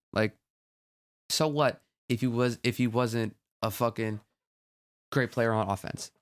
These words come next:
It doesn't matter. He was a terrifying defender, one of the most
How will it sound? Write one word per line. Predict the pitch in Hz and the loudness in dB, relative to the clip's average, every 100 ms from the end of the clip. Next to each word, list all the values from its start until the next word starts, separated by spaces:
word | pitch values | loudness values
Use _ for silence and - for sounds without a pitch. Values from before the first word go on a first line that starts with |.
| - | -4
It | 139 | 0
doesn't | 156 135 139 | 0 0 0
matter. | 139 190 - - _ _ | 0 0 -2 -14 _ _
He | 160 | 0
was | 165 160 143 - _ - | 2 2 0 -8 _ -2
a | 170 | -2
terrifying | - - - 208 208 196 - 180 175 170 - _ - | -2 -14 -2 0 2 0 0 0 -2 -4 -8 _ -4
defender, | 165 - 175 156 127 - _ _ | -2 0 0 0 -2 -4 _ _
one | 120 123 196 277 | 0 2 2 2
of | 120 101 101 - _ _ - | 2 0 -2 -14 _ _ -12
the | 113 120 196 | -4 0 2
most | 175 117 120 113 - | 2 2 2 0 -4